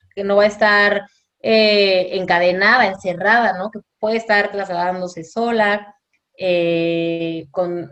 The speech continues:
con una ilusión en el, en el, en la etapa del traslado, por ejemplo, ¿no? Esta chica que vemos en el cortometraje dos, eh, que puede estar trasladándose a Monterrey, que justo coincide con el ejemplo, em, sola y, pues, no la vas a ver.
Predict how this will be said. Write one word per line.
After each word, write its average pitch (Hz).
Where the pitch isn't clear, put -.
con 180
una 190
ilusión 208
en 220
el, 180
en 175
el, 170
en 185
la 175
etapa 185
del 180
traslado, 214
por 180
ejemplo, 202
¿no? 185
Esta 208
chica 208
que 202
vemos 185
en 180
el 165
cortometraje 175
dos, 220
eh, 185
que 175
puede 190
estar 185
trasladándose 185
a 175
Monterrey, 190
que 180
justo 202
coincide 196
con 185
el 190
ejemplo, 233
em, 190
sola 262
y, 220
pues, 190
no 220
la 254
vas 226
a 202
ver. 190